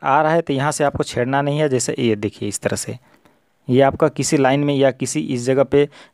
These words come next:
डायोड है या रेजिस्टेंस है या कुछ भी है, इस जगह पे छेड़ना नहीं है आपको। देखिए इस तरह से, देखिए हमारा इसमें वोल्टेज सारा का सारा आ, मौजूद है। तो चलिए आप और एक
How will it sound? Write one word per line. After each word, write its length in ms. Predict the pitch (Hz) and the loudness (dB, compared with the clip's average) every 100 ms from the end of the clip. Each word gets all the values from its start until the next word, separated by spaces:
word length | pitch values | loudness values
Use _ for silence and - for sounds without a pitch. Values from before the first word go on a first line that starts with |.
| 120 | -2
डायोड 360 | 117 123 135 | 2 4 4
है 120 | 135 135 | 4 4
या 100 | 123 | 4
रेजिस्टेंस 600 | 120 113 - 143 135 143 | 2 -2 -2 -2 0 2
है 100 | 135 | 2
या 100 | 127 | 2
कुछ 200 | 135 127 | 2 0
भी 160 | 131 139 | 4 4
है, 140 | 135 | 4
इस 180 | 143 131 | 2 2
जगह 200 | 139 139 | 2 4
पे 120 | 147 | 2
छेड़ना 360 | 139 120 107 104 | 2 0 2 0
नहीं 160 | 101 104 | -2 -4
है 60 | |
आपको। 340 | 98 - 120 123 _ _ _ _ _ _ _ - | -2 -4 -6 -10 _ _ _ _ _ _ _ -4
देखिए 400 | 113 107 110 101 - _ _ _ _ _ _ - | -2 -2 -6 -8 -14 _ _ _ _ _ _ -2
इस 160 | 147 - | 0 2
तरह 120 | 151 | 2
से, 140 | 143 131 | 2 0
देखिए 360 | 127 - 170 - _ _ _ - - _ _ _ - _ _ | 0 0 -4 -6 _ _ _ -20 -20 _ _ _ -20 _ _
हमारा 260 | - 120 139 | -2 2 4
इसमें 220 | 143 156 | 2 2
वोल्टेज 320 | 131 135 127 - | 2 2 2 0
सारा 260 | 127 139 | 0 2
का 60 | 143 | 0
सारा 240 | 135 139 | 2 2
आ, 220 | - 131 131 | 2 0 0
मौजूद 360 | 123 117 131 143 | -2 0 2 4
है। 180 | 147 175 _ _ _ _ _ _ _ - - _ _ _ - _ | 2 -2 _ _ _ _ _ _ _ -20 -20 _ _ _ -20 _
तो 60 | 123 | -2
चलिए 260 | - 139 175 | 4 4 6
आप 200 | 147 - | 4 4
और 200 | 143 147 | 4 4
एक 140 | 147 | 0